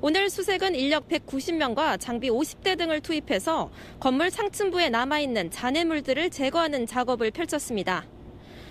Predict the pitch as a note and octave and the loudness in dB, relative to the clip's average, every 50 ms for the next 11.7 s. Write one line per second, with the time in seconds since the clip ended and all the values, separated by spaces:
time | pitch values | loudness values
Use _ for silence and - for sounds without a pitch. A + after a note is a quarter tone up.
0 | - - - F#4+ - F4+ E4+ F#4+ G4+ F4+ B3+ B3 - G#3+ - - G#4 G4 F#4 F4 | -6 -2 0 0 2 2 2 2 4 2 2 0 0 -2 0 0 0 2 2 2
1 | D#4 D4+ D4 B3+ A3+ A3+ C4 C4+ - - - G#4 G#4 G4 - - F4+ D#4+ C#4+ C#4+ | 2 2 0 0 0 0 -2 -4 -4 -2 0 2 2 2 0 0 0 0 0 0
2 | - E4 F4 F4 - - C4 C4+ D4 D4 F#4+ F4+ E4+ D4 A#3 A3 A#3 C#4+ E4 - | 0 0 0 0 -2 -4 -2 -2 0 0 0 0 2 2 0 0 0 -4 -6 -2
3 | - F4 F#4 D4 D4 - G3+ G#3+ C#4+ E4+ C#4+ G3+ A3 A#3 - F4+ - - B3+ G#3 | 0 2 2 2 0 -2 -2 -2 0 0 0 -2 -2 -2 0 -2 -2 0 -2 -2
4 | E3 - E3 D3+ - - - - - - - - - - - - - - - - | -2 -2 -4 -6 -6 -10 -18 -20 -20 -18 -18 -18 -16 -16 -16 -16 -18 -18 -18 -18
5 | - - - - - - - - - - - - - - - - - - - - | -18 -18 -18 -18 -18 -18 -18 -18 -18 -18 -18 -16 -16 -18 -18 -18 -18 -16 -16 -16
6 | - - - - - - - - - - D#4+ F4 F#4 G4+ F#4+ - - - - F#4 | -16 -16 -16 -16 -16 -16 -12 -4 2 4 4 6 4 4 2 0 -2 0 2 2
7 | F4 F4+ G4+ F4+ - - - A4+ - - A4+ G4+ - G#4 G4+ G4+ F#4 F#4+ F4 F4+ | 2 2 2 0 -2 0 0 0 0 2 0 0 0 0 0 2 2 2 2 2
8 | F#4 F4+ - D4 B3+ C4 C4 F4 F#4+ F4+ D#4+ F4 E4+ D4+ A#3+ A#3+ - F4 F#4 D#4 | 0 0 0 -2 -2 0 0 0 0 2 0 0 0 0 -2 -4 -2 -2 0 0
9 | G3 F3 - - - - G#4 G4+ G4+ - G4+ F#4 - F#4 F4 D#4 E4 D4+ C4+ C4+ | 0 -2 -4 -6 -2 2 2 2 2 0 -2 -2 -2 -2 -2 0 2 2 2 0
10 | - - G4 D#4+ - G4+ F#4 E4 C#4 C4 - D4 G#3 B3 E4+ E4 - B3+ C4+ - | -2 -4 -8 -6 -2 -2 0 0 0 0 0 0 0 0 0 -2 -2 -2 -2 2
11 | - E4+ E4+ - F#4 D#4+ D4+ D4 E4+ D#4 C#4+ C4 A#3+ C4+ | 2 0 2 2 0 0 0 0 0 2 2 2 0 0